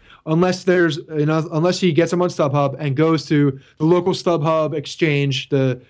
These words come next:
the brick and mortar StubHub, and gets the physical ticket. There's not gonna be a mobile exchange anymore because they don't have the barcodes. I read something about StubHub not having the A P I. It, the A P I was not released so that they have the barcodes for their mobile tickets.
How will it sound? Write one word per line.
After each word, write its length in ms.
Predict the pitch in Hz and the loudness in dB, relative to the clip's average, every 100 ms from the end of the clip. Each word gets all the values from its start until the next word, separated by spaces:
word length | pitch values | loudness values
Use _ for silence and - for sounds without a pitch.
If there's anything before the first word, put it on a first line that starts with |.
| _ | _
the 80 | - | -4
brick 220 | 131 160 | 0 2
and 80 | 175 | 2
mortar 220 | 156 147 | 2 0
StubHub, 600 | 143 - 143 135 135 131 - - | -2 -2 -2 0 0 -2 -8 -6
and 500 | 151 143 135 139 160 | 0 0 0 -4 -2
gets 200 | 143 147 | 0 2
the 100 | 151 | 0
physical 300 | 147 135 139 | 0 0 -2
ticket. 340 | 131 131 - - - - - - | 0 -2 -2 -8 -20 -20 -14 -2
There's 160 | 156 | 0
not 140 | 170 180 | 0 0
gonna 140 | 180 | 2
be 100 | 165 | 2
a 60 | 160 | 2
mobile 360 | 151 160 160 | 4 2 2
exchange 340 | 156 - 160 135 | 0 2 0 2
anymore 260 | 135 131 | 0 2
because 200 | 131 143 | 2 2
they 60 | 156 | 2
don't 120 | 180 | 2
have 100 | 165 | 2
the 80 | 147 | 0
barcodes. 540 | 139 165 165 143 120 | 2 0 0 -2 -2
I 20 | 131 | 0
read 220 | 147 147 | 0 0
something 260 | 165 156 | -2 -2
about 380 | 139 139 139 139 - - | 0 0 -2 -6 -20 -18
StubHub 480 | - 208 165 165 151 | -4 -2 2 2 0
not 160 | 160 | 0
having 220 | 156 156 147 | 0 0 0
the 100 | 151 | 0
A 140 | 147 | 0
P 180 | - 151 | 0 0
I. 340 | 139 139 131 131 - - | 0 -2 -4 -8 -20 -12
It, 220 | - 131 127 | -2 -2 2
the 140 | 165 | 4
A 60 | 175 | 4
P 140 | 180 | 4
I 100 | 165 | 2
was 160 | 147 143 | 0 -2
not 160 | 156 | -2
released 440 | 143 139 165 143 - | 0 0 2 0 -4
so 140 | - | -2
that 180 | 135 131 | 0 0
they 160 | 151 143 | 0 2
have 280 | 147 139 | 0 0
the 100 | 127 | -2
barcodes 540 | 131 147 151 147 131 127 | -2 0 0 0 -2 -2
for 100 | 139 | 0
their 100 | 131 | 0
mobile 280 | 127 127 127 | 2 0 0
tickets. 420 | 131 131 - | -2 -4 -6